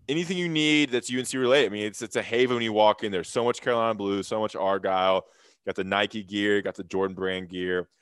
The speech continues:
All, everything you need. Johnny T-Shirt and Johnny T shirt dot com. If you're gonna get U N C stuff, and I know you are, 'cause if you're listening to this podcast, you're a diehard fan, go Johnny T-Shirt. Help us out. Help them out.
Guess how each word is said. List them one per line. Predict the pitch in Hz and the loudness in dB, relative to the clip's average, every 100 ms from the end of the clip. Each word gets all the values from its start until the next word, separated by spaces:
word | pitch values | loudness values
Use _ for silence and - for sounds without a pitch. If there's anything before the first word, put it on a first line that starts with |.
| _ _ _ _ _ _ _ | _ _ _ _ _ _ _
All, | 117 131 131 | 4 8 8
everything | 131 123 131 | 6 0 -4
you | 117 | -4
need. | 113 110 110 104 - | -2 0 0 -2 -2
Johnny | 120 113 127 139 143 | 4 6 6 2 -4
T-Shirt | - 131 127 - 127 120 120 | -4 -2 -2 4 6 6 4
and | 104 98 | -4 -2
Johnny | 104 104 107 | 2 2 0
T | 107 | -4
shirt | 104 107 | -6 0
dot | 104 - | 0 0
com. | 92 92 95 | -4 -4 -4
If | |
you're | 95 | -6
gonna | 87 104 113 | -2 0 2
get | 123 | 2
U | 117 120 | 2 -2
N | |
C | 117 123 | -4 -8
stuff, | - 117 110 110 | 2 4 6 4
and | 95 | -4
I | |
know | 92 95 104 | -2 2 2
you | 113 110 | 4 6
are, | 110 110 110 | 8 6 4
'cause | - 90 | 0 -8
if | 87 | -6
you're | 95 | -2
listening | 104 101 101 | -2 -4 -6
to | |
this | 104 | -2
podcast, | 104 101 107 104 98 | 0 0 0 0 -2
you're | 95 | -6
a | 90 | -2
diehard | 92 95 95 98 92 | 0 2 4 2 2
fan, | 98 92 90 90 - _ _ _ - | -4 -2 -2 -6 -12 _ _ _ 2
go | 107 | 2
Johnny | 107 107 107 | 4 2 2
T-Shirt. | - 107 - 104 - | -2 -8 -2 0 0
Help | - 110 113 - | 0 2 2 2
us | 113 - - | 0 0 0
out. | 101 101 104 | 2 4 2
Help | 98 101 95 | 0 -2 0
them | 104 101 | 0 2
out. | 101 98 | 4 4